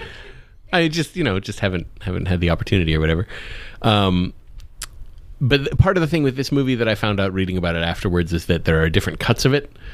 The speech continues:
The cut that was released in China is about twenty-five minutes longer than the one that the Weinsteins released in the U S.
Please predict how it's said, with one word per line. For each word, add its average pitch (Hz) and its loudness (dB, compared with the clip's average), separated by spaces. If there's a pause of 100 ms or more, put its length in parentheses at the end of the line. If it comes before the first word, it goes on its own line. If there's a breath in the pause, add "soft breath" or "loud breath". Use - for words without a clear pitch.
(400 loud breath)
The 95 2 (140)
cut 123 2
that 113 2
was 98 2
released 95 2
in 95 2
China 90 2
is 82 2
about 85 0
twenty-five 87 2
minutes 90 2
longer 98 2
than 95 2
the 92 4
one 92 2
that 90 0
the 92 2
Weinsteins 92 2
released 92 0
in 98 4
the 95 2
U 101 2
S. 120 -2